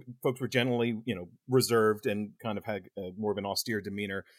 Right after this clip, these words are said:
Except routinely, Harlan Ellison had a running bit, so like clockwork, once a week, Harlan Ellison would yell at me for five minutes about something I had no idea.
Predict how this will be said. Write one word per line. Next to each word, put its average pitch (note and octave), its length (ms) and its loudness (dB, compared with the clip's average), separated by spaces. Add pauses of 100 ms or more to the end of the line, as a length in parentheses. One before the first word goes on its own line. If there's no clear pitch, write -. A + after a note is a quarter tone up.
(240)
Except C#3 320 4
routinely, C#3 480 4
Harlan B2 340 4
Ellison C3+ 320 0
had A#2 200 0
a A#2 40 0
running A2+ 300 0
bit, A#2 240 0
so A2+ 200 0
like A2+ 200 0
clockwork, C3 520 0
once A#2 200 -2
a - 20 -8
week, A#2+ 220 -4
Harlan A#2 320 0
Ellison A2 320 0
would G2+ 120 -6
yell C#3 220 6
at G#2+ 80 0
me A2 100 0
for A#2 140 -4
five G#2+ 300 0
minutes G#2+ 280 -6
about A2 240 0
something A2 300 -4
I A2 120 2
had A2 120 0
no A2+ 140 -4
idea. G#2+ 200 0